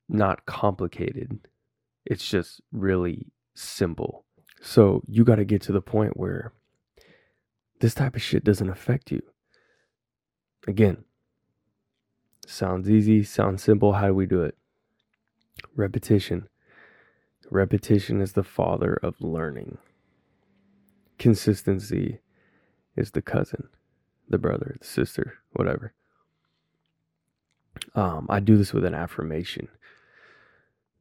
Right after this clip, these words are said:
One of the most powerful things, and you think about it too. When you think,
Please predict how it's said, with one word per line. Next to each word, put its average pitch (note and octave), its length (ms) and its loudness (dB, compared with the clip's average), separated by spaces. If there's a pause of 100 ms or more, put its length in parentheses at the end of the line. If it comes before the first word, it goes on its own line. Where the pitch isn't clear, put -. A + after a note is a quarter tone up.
(600)
One G#2+ 200 4
of G#2+ 80 8
the G#2+ 60 6
most G#2 240 4
powerful G2+ 560 2
things, F#2+ 340 0
and A2 140 0
you A2 100 2 (100)
think C3 160 2
about G2 220 2
it G2+ 80 -4
too. G2 280 0 (1700)
When A2 200 4
you C#3 180 6
think, - 580 0